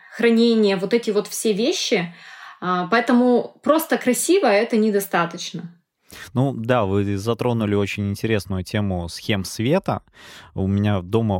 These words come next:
Speaker 2: очень много выключателей, я в них путаюсь, хотя живу в этой квартире уже пять лет, но у меня четыре схемы света в гостиной.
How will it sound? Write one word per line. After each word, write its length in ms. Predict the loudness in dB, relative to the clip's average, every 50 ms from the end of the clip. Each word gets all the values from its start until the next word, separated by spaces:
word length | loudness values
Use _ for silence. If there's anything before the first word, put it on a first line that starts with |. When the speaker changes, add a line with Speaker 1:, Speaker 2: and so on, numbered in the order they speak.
| -2
Speaker 2:
очень 300 | -2 -4 -4 -4 -6 -8
много 240 | -8 -6 -8 -8 -8
выключателей, 720 | -12 -10 -10 -10 -10 -4 -4 -4 -4 -4 -8 -12 -12 -6
я 140 | -4 -4 -4
в 60 | -2
них 200 | -2 -4 -4 -6 _ _ _ _
путаюсь, 440 | -12 -6 -2 0 0 0 -2 -6 -12
хотя 380 | -8 -8 -8 -4 -2 -2 -2
живу 320 | -2 -2 -4 -4 -4 -4 -4
в 60 | -4
этой 160 | -4 -4 -6
квартире 440 | -6 -6 -6 -8 -4 -6 -6 -6 -6
уже 160 | -10 -10 -10
пять 280 | -6 -4 -4 -4 -4 -4
лет, 180 | -6 -6 -6 -8 _ -20 -20 -20 -20 -18 -8 -2
но 180 | 0 2 2
у 40 | 2
меня 340 | 2 0 2 2 2 0 0 -4 _
четыре 500 | -2 -2 -2 -2 -2 0 0 0 0 0
схемы 460 | -2 -4 -2 -2 -2 -2 -2 -6 -8 -10
света 560 | -12 -14 -10 -6 -4 -4 -4 0 0 0 0
в 180 | 0 -4 -8 -2
гостиной. 580 | -2 -2 -2 -2 -8 -8 -8 -6 -6 -8 -12